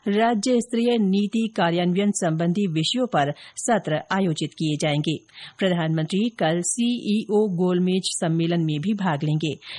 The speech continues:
इस सम्मेलन में बीस हजार से अधिक प्रतिभागी शामिल होंगे, जिनमें अड़तालीस से अधिक देशों के दो हजार पांच सौ से अधिक प्रतिनिधि हैं। कार्यक्रम में नवाचारों के विकास, अंतर्राष्ट्रीय सहयोग और भारत की सेमीकंडक्टर क्षेत्र के लिए भविष्य की योजना पर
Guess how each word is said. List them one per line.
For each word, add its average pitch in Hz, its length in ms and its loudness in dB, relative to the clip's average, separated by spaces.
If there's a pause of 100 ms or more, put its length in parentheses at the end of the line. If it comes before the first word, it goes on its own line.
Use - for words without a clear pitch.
इस 262 160 2
सम्मेलन 214 440 2
में 214 320 0
बीस 214 360 0
हजार 175 260 0
से 175 160 -2
अधिक 160 220 -2
प्रतिभागी 160 640 -2 (120)
शामिल 147 260 -2 (100)
होंगे, 156 280 0 (300)
जिनमें 220 480 2
अड़तालीस 190 600 0
से 196 80 0
अधिक 160 280 0
देशों 175 360 2
के 208 240 -2
दो 190 280 2 (140)
हजार 175 380 0
पांच 165 360 -2
सौ 254 160 -2
से 165 200 0
अधिक 165 360 -2 (120)
प्रतिनिधि 156 640 0
हैं। 165 100 -2 (440)
कार्यक्रम 175 400 0
में 190 140 2
नवाचारों 165 600 0
के 160 120 -4
विकास, 175 560 -2 (240)
अंतर्राष्ट्रीय 202 720 0
सहयोग 190 600 0
और 165 100 2
भारत 190 420 -2
की 240 160 -4
सेमीकंडक्टर 233 960 0
क्षेत्र 180 380 -4
के 185 160 -2
लिए 190 200 0
भविष्य 180 520 -2
की 175 240 -2
योजना 160 340 0
पर 147 180 -2